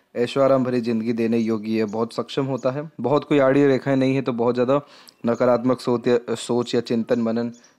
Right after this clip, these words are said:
नहीं करते हैं। जो कुछ जैसा है वैसे एक, एक, एक्सेप्ट करने की जो टेंडेंसी है वो यहाँ पर आपके अंदर ज़्यादा रहेगी। तो इस प्रकार का शुक्र यूनिक चॉइसेस देता है।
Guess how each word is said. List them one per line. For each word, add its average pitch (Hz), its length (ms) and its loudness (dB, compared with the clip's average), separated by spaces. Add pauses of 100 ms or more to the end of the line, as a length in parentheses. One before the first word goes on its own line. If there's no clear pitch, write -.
(140)
नहीं 131 260 -2
करते 160 320 -2
हैं। 135 220 -4 (100)
जो 135 160 2
कुछ 139 180 0
जैसा 135 280 2
है 143 100 4
वैसे 123 340 2
एक, 117 180 -2
एक, - 400 -14 (200)
एक्सेप्ट 160 420 -2
करने 127 300 0
की 123 120 -4
जो 120 120 -2
टेंडेंसी 117 580 -2
है 120 140 -6 (520)
वो 131 80 2
यहाँ 135 220 2
पर 127 120 2
आपके 117 220 0
अंदर 120 160 2
ज़्यादा 110 260 2
रहेगी। 120 380 -2
तो - 160 -4
इस 123 100 -2
प्रकार 131 300 0
का 139 80 0
शुक्र 156 400 -2 (1300)
यूनिक 135 300 2
चॉइसेस 131 500 2 (880)
देता 117 300 0
है। 127 260 2